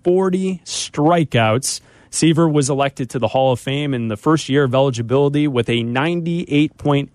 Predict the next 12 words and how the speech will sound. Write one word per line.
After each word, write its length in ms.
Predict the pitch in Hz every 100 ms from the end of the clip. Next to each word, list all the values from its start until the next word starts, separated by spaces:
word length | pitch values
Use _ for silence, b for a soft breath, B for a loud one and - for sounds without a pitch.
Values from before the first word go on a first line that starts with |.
| -
eight 300 | 160 180 _ b b b
percent 480 | 135 - 156 151 -
of 180 | 139 120
the 100 | 117
vote, 360 | 113 151 190 - b b
the 80 | 104
highest 520 | - 160 170 165 - _
elected 600 | 139 131 147 - 147 139 - -
percentage 560 | 120 - 147 143 127
of 80 | 113
all 140 | 117 113
time, 420 | 190 220 208